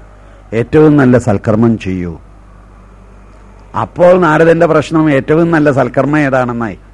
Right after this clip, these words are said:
അതിങ്ങനെ ആലോചിച്ച് കാണുന്നവരോടൊക്കെ, ഇത്തിരി ബഹുമാന്യനാണെന്ന് തോന്നുന്നവരോടൊക്കെ, എല്ലാവരെയും സം-, എല്ലാവരും മാന്യന്മാരാണ് സജ്ജനങ്ങളുടെ ദൃഷ്ടിയിൽ. എങ്കിലും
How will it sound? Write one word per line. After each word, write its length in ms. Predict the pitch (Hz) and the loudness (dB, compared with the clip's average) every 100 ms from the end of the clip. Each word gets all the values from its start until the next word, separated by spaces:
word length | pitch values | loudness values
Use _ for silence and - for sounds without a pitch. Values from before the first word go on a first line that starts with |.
| - - - - - - - - - - - - - - - - | -20 -20 -20 -20 -20 -20 -20 -20 -20 -20 -20 -20 -20 -20 -10 -2
അതിങ്ങനെ 720 | 131 147 139 214 220 214 202 | 2 2 2 0 -2 -2 0
ആലോചിച്ച് 560 | 190 180 175 160 160 151 | 2 2 2 0 -2 -2
കാണുന്നവരോടൊക്കെ, 840 | 156 160 160 165 160 156 147 143 | 0 2 2 0 0 0 -2 -2
ഇത്തിരി 1800 | 139 120 120 - - - - - - - - - - - 202 226 208 - - - - - - - - - - - | -2 -4 -8 -14 -20 -20 -20 -20 -20 -20 -20 -20 -20 -8 -4 -2 -2 -6 -12 -20 -20 -20 -20 -20 -20 -20 -16 -4
ബഹുമാന്യനാണെന്ന് 920 | 143 139 147 147 147 139 135 131 127 | 0 2 2 2 0 0 -2 -4 -4
തോന്നുന്നവരോടൊക്കെ, 800 | 123 117 117 117 110 110 98 - | -4 -4 -4 -4 -2 -2 -4 -6
എല്ലാവരെയും 580 | 95 73 92 107 123 139 | -10 -8 -6 -4 -2 -4
സം-, 400 | 147 135 - - - - - - | -8 -14 -16 -20 -20 -20 -20 -12
എല്ലാവരും 480 | 113 123 156 170 165 | -4 0 0 0 -2
മാന്യന്മാരാണ് 720 | 156 160 156 151 143 123 113 - - - | -2 -2 -4 -4 -4 -4 -8 -14 -20 -6
സജ്ജനങ്ങളുടെ 500 | 127 127 127 127 120 | -2 0 0 0 0
ദൃഷ്ടിയിൽ. 480 | 113 107 131 104 - - - - - - - - - - - - | -2 -4 -8 -8 -10 -20 -20 -20 -20 -20 -20 -20 -20 -20 -14 -4
എങ്കിലും 500 | 123 123 143 131 | -2 2 2 0